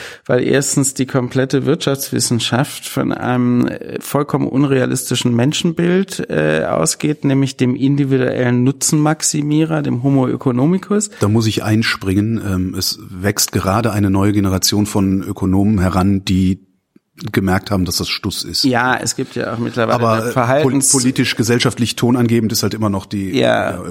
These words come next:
Speaker 1: und, und auch unser Selbstbild, was in der Werbung und so weiter
Speaker 2: Ja.
Speaker 1: vorherrschend ist, ist das Individuum. Und natürlich gibt es das Individuum und wir sind auch alle stolz darauf, eins zu sein,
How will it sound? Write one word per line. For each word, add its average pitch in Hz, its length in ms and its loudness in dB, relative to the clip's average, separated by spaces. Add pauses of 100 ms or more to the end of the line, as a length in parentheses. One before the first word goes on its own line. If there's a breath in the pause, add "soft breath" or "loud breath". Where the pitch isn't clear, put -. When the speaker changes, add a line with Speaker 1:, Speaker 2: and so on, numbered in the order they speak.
(100)
Speaker 1:
und, 135 500 -2
und 135 640 0
auch 135 260 -2
unser 131 720 0
Selbstbild, 151 1000 0 (500 loud breath)
was 117 160 -2
in 120 120 0
der 117 160 0
Werbung 127 640 0
und 120 200 -4
so 120 140 -2
weiter 123 340 0
Speaker 2:
Ja. 90 60 -4
Speaker 1:
vorherrschend 117 640 0
ist, - 320 -2
ist - 280 -8
das 117 140 -4
Individuum. 117 680 0 (720 loud breath)
Und - 180 0
natürlich 139 400 2
gibt 135 200 -2
es 131 140 0
das 123 140 -2
Individuum 120 720 2
und 120 160 0
wir 127 120 -2
sind 123 140 -2
auch 117 140 -4
alle 120 240 -2
stolz 123 360 -2
darauf, 117 360 -2
eins 117 400 0
zu 117 100 -2
sein, 117 520 2